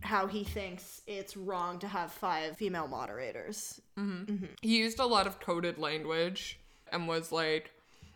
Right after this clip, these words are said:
Speaker 2: "Is it true that, like, these five female mediators are the only people who could possibly have the, dare I say, quote unquote,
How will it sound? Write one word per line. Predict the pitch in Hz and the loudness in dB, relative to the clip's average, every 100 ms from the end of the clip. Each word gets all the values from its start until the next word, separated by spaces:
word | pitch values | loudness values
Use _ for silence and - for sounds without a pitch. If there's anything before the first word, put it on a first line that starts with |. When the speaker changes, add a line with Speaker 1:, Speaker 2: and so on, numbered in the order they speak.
| _ _ - | _ _ 8
Speaker 2:
"Is | 214 214 | 10 10
it | 202 | 6
true | - 190 180 180 | 6 2 4 6
that, | 180 175 - | 6 4 4
like, | 165 170 | 2 2
these | 170 160 | 0 -2
five | 160 - 160 160 156 | 0 4 6 6 2
female | - 170 165 160 160 156 156 | -6 -4 -2 0 2 2 0
mediators | - 175 160 160 160 165 165 170 | 0 -2 2 4 4 4 2 4
are | 165 | 4
the | 160 - | 4 2
only | 165 165 170 | 2 2 2
people | 185 160 156 156 | 0 0 2 2
who | 160 165 | 2 0
could | 160 165 156 | 0 -4 0
possibly | 160 151 156 156 160 160 | 2 2 2 2 4 4
have | 170 156 160 - | 6 4 2 0
the, | 170 | 0
dare | 156 170 160 160 | 4 6 6 6
I | 156 | 4
say, | 165 - 165 160 156 156 - - - | 2 0 2 4 4 4 -2 -20 -4
quote | 196 170 | 4 6
unquote, | 160 165 - 170 160 | 6 2 2 4 4